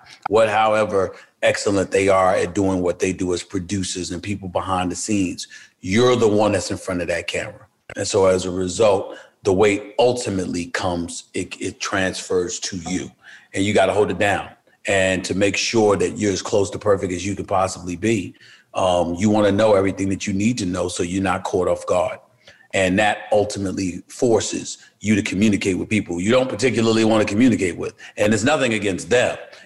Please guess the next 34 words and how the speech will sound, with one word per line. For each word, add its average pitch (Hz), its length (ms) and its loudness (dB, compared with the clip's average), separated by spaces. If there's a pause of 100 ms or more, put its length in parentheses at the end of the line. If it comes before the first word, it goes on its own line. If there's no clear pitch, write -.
It's 117 220 0
just 113 220 0
that 98 140 4
it's 87 180 -2 (100)
always 95 560 4
something, - 580 -4
and 90 220 -2
you 98 140 -2
just 92 240 -4
wanna 90 340 0
just 87 240 -6
be 92 140 0
able 90 160 -2
to 90 80 0
lay 92 300 0
down 87 360 0 (320)
and 95 120 -4
have 90 180 2
some - 200 -6
peace 98 280 -4
and 90 100 -8
quiet 87 460 2
and 80 80 -6
be 90 140 -2
left 87 280 0
alone. 90 480 2 (320)
And, 90 360 -2
and 90 220 0
that's 90 220 0
very, 90 320 0
very 80 200 -2
difficult 78 360 -10
to - 100 -12
achieve. - 440 -14